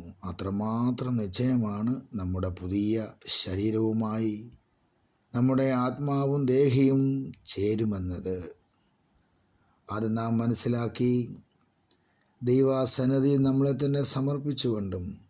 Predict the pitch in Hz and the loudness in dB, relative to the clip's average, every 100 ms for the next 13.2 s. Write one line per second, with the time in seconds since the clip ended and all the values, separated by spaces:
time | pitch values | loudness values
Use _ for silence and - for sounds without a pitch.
0 | _ 95 92 107 104 104 110 110 113 110 | _ -12 -4 -2 -2 -2 -2 -2 -2 -2
1 | 110 - - _ _ _ _ _ - 104 | -6 -14 -20 _ _ _ _ _ -6 -2
2 | 120 123 120 107 127 131 127 120 123 135 | 0 2 0 0 2 2 2 2 2 2
3 | 120 110 117 - 127 131 127 131 139 - | 0 -2 -4 -2 0 2 2 0 -4 -14
4 | _ _ _ _ _ _ - 123 127 143 | _ _ _ _ _ _ -10 -4 0 2
5 | 151 156 147 151 156 151 - 139 123 165 | 4 4 4 4 4 2 2 -2 -2 -2
6 | 165 151 139 151 165 160 160 151 117 101 | -2 0 0 2 2 0 -4 -2 -2 -4
7 | 95 - - _ _ _ _ _ _ _ | -8 -12 -16 _ _ _ _ _ _ _
8 | _ _ _ _ _ _ - 120 123 131 | _ _ _ _ _ _ -4 -2 2 2
9 | 135 131 127 135 143 147 147 135 131 143 | 2 2 2 2 2 4 4 2 2 2
10 | 151 147 110 - - _ _ _ _ _ | 2 2 0 -4 -12 _ _ _ _ _
11 | _ _ _ 101 92 92 92 95 98 101 | _ _ _ -8 -6 -4 -4 -4 -2 0
12 | 107 98 95 95 104 104 104 113 107 107 | 0 0 -4 -8 -4 -2 -2 0 2 2
13 | 107 107 | 2 0